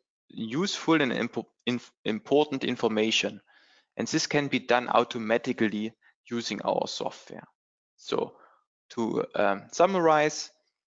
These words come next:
creation, verification, and boot check combined is important for the backup testing, and it's automated.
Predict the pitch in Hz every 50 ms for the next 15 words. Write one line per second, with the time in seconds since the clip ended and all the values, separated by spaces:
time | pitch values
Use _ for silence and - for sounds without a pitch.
0 | _ _ _ _ - - 123 - - 143 156 151 - - 147 143 139 139 143 _
1 | _ _ _ _ _ - 117 123 139 156 160 - - 139 - - 143 131 127 127
2 | - - 127 120 117 - - _ _ _ _ - - 104 107 - 127 135 139 -
3 | - - 131 123 - - - _ _ _ _ _ _ _ - 127 117 107 - 107
4 | 110 110 113 113 113 110 - - _ _ _ _ _ _ _ _ _ _ - 113
5 | 110 104 - - - - 110 107 - - - 120 120 113 - 113 104 104 - -
6 | - _ _ _ _ _ _ - 120 113 110 - - - 113 - 92 101 - -
7 | - - 127 123 - - - - 104 101 - 123 139 - 120 156 - - - -
8 | 147 175 185 - - 160 143 135 147 160 185 196 - - 131 - - -